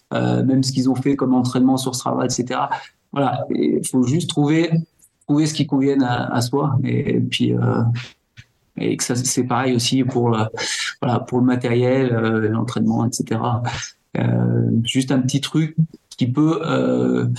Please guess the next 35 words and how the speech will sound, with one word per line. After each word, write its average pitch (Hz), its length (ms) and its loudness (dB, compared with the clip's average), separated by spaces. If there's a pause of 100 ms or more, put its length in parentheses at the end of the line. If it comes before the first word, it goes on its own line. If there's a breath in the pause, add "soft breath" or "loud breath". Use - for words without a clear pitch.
(360 loud breath)
ouais, 147 120 0
qui 147 120 -2
peut 147 120 2
aider, 175 200 2
on 156 60 2
va 131 100 0
dire, 143 260 0
euh, 123 200 0
sur, 123 220 0
euh, 120 540 2
sur, 120 760 0
sur 131 160 0
des 127 100 2
grandes 127 220 2
courses, 170 360 -4
c'est - 260 0
de, 120 760 0 (200)
c'est, 151 400 -2 (140)
c'est - 180 0
un 143 60 2
peu 165 120 -2
facile 160 300 0
de 139 80 2
dire 147 160 2
ça, 175 140 -4
mais 139 100 0
c'est 127 140 -2
d'être 131 220 0
paré 135 200 -2
à 143 40 0
l'imprévu, 151 440 0
et 147 100 -2
surtout, 165 380 -2
en 160 100 2
fait, 185 240 -4